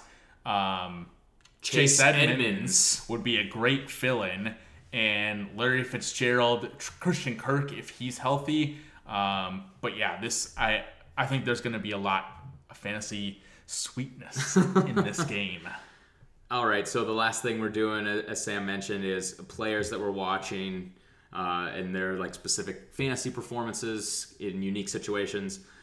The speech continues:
Speaker 2: And as you mentioned before, Melvin Gordon's back. He's had this one game where he's shaking the rust off a bit now. And I think because of that, a player to watch is Austin Eckler in prime, prime time against the Steelers. Now, Steelers might have a pretty good pass rush.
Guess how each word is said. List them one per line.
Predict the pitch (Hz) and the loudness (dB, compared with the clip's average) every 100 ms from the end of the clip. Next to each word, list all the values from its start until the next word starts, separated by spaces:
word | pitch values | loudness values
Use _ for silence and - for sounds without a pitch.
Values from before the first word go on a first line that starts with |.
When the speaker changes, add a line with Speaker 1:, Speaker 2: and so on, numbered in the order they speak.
| - - | -20 -6
Speaker 2:
And | 104 95 95 | -4 -2 -2
as | - | -2
you | 113 | 0
mentioned | 110 - | -2 -4
before, | 90 - 160 123 113 110 | -8 0 4 6 4 2
Melvin | 107 104 98 | -2 0 0
Gordon's | 117 110 101 | 2 2 0
back. | - 104 98 - - | 0 0 0 -4 -12
He's | 95 | -4
had | 120 | -2
this | 104 - | -2 -4
one | 110 98 | -6 -4
game | 104 101 98 92 | -2 -2 -2 -2
where | 98 95 92 | -2 -2 -2
he's | 90 98 92 90 | -6 -8 -6 -6
shaking | - 120 104 | -6 -4 -4
the | 98 | -2
rust | 98 107 | 0 0
off | 107 104 - | 0 -2 -4
a | |
bit | 95 110 113 | -6 -6 -2
now. | 113 117 - - - - _ | -2 -2 -6 -16 -20 -20 _
And | 101 104 101 98 95 95 - | -6 -2 0 0 -2 -4 -4
I | 107 | -6
think | - 107 101 - - _ - | -2 -4 -4 -12 -18 _ -16
because | 101 - 170 | -10 4 4
of | 131 | 6
that, | 117 107 95 | 4 2 0
a | |
player | - 117 110 | -4 0 2
to | 101 | 2
watch | 98 95 104 | 2 2 -2
is | - | -6
Austin | 98 95 - 92 | -4 -2 -4 -6
Eckler | 127 - 104 95 92 - | -8 -6 -4 -4 -4 -10
in | 98 | -12
prime, | 92 104 98 95 - | -8 -2 -2 -2 -6
prime | - 120 123 | -2 0 0
time | 113 104 98 95 | -2 0 0 -2
against | 95 95 | -4 -6
the | 92 | -6
Steelers. | - 120 98 82 - 98 | -8 -6 -8 -10 -14 -6
Now, | 92 87 - - - - - | -4 -4 -8 -18 -20 -20 -14
Steelers | - - 110 101 98 - - | -6 0 2 2 2 0 -2
might | 101 | 0
have | 95 | 0
a | 95 | -2
pretty | 113 98 | -2 -4
good | 92 | -4
pass | - 139 127 - | 2 4 4 2
rush. | 123 120 - - | 0 0 -2 -6